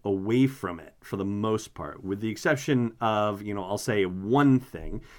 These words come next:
and I'll tell you that in just a second. First of all, I do just wanna say thank you for subscribing to the show if you're already doing that.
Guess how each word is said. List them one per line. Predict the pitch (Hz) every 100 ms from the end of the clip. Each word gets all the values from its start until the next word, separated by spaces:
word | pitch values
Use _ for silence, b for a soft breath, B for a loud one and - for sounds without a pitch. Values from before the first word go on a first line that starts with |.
| B -
and | 113 110 107
I'll | 104
tell | 92 123
you | 104 101
that | 98
in | 92
just | 87 90 -
a |
second. | 101 90 85
First | 110 104 -
of | 90
all, | 87
I | 90
do | 92 107
just | 90 -
wanna | 90
say | 87 101 92
thank | 90 110 107
you | 101
for | - 90
subscribing | 85 90 80 - - 104 151 180 135
to | 110
the | 95
show | - 98 104
if | 95
you're | 95 90
already | 90 85 85
doing | 90 92
that. | 90 92